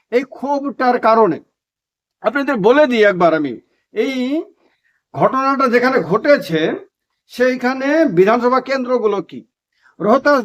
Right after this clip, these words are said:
জেলাতে বিধানসভা কেন্দ্রগুলো হলো কারাঘার, কারাকাট, নোখা, সাসারাম, সাসারামের নাম আপনারা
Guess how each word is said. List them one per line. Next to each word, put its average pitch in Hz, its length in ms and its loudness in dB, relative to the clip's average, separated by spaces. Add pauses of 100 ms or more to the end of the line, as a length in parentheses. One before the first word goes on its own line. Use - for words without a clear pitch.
জেলাতে 247 460 0
বিধানসভা 233 580 0
কেন্দ্রগুলো 247 680 -4
হলো 240 140 0 (120)
কারাঘার, 233 480 2 (1040)
কারাকাট, 233 480 2 (800)
নোখা, 226 540 -2 (960)
সাসারাম, 233 500 2 (100)
সাসারামের 233 640 -2
নাম 208 180 2
আপনারা 180 300 -2